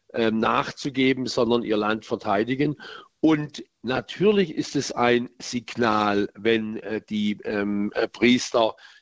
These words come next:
im Land bleiben und damit die Menschen, die in der Ukraine kämpfen, so auch unterstützen.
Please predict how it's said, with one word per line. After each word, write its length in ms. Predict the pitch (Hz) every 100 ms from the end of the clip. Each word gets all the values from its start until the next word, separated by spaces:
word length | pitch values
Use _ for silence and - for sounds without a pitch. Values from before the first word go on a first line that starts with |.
| _ 127
im 180 | 127
Land 380 | 117 104 127 131
bleiben 480 | 143 123 127 135 139
und 260 | 120 113 110
damit 540 | 104 123 127 - -
die 100 | 110
Menschen, 500 | 104 107 127 - 123
die 140 | 117
in 80 | 107
der 180 | 113 -
Ukraine 800 | 117 - 107 92 104 117 110 - _
kämpfen, 560 | - 104 113 - 113 135 _ -
so 340 | - 110 117 110
auch 380 | 104 113 - - -
unterstützen. 840 | 98 - - 87 85 - 82 82